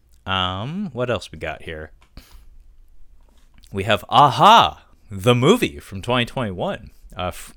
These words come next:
this is being put out by Lightyear, um, who it looks like they have an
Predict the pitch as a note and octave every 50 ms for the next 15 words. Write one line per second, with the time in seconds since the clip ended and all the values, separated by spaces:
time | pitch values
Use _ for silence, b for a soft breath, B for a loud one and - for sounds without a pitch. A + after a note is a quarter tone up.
0 | _ _ - A#2 A#2+ - D3+ C3+ - D3+ C#3+ B2+ - - C3+ B2+ C3+ B2+ B2 -
1 | - G2 F2+ E2+ E2 E2 D#2+ G2 D3+ G#3 G#3 - F2+ D#2 C#2 C#2+ - - - -
2 | b b b b b b b b b b b b b _ _ G#2 G2+ G2 F#2+ F#2+
3 | F#2 F2 - - G2 G#2 A2 G#2 - D3 - - - B2+ G#2+ - A2 A#2+ A#2+ C3
4 | B2 F#2 F#2 E2+ E2